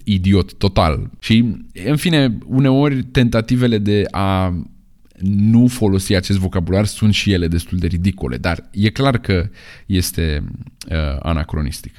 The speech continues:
Mă rog, nu anacronistic, este, uh, învechit. Bun. Ce facem, deci, cu preferințele iraționale? Dacă-i preferința celor mulți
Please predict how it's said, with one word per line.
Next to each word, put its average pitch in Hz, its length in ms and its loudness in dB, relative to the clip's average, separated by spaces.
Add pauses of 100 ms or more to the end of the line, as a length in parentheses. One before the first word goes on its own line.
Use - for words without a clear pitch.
(140)
Mă 104 100 0
rog, 101 100 2
nu 107 120 4
anacronistic, 87 600 -4
este, 85 500 -4 (120)
uh, 71 360 -6
învechit. - 560 -4 (140)
Bun. 117 240 2 (1800)
Ce - 260 2
facem, 202 360 0
deci, 156 160 0
cu - 100 -8
preferințele 110 1000 0
iraționale? 107 760 0 (1000)
Dacă-i 180 640 0
preferința 127 960 0
celor 98 300 0
mulți 95 540 0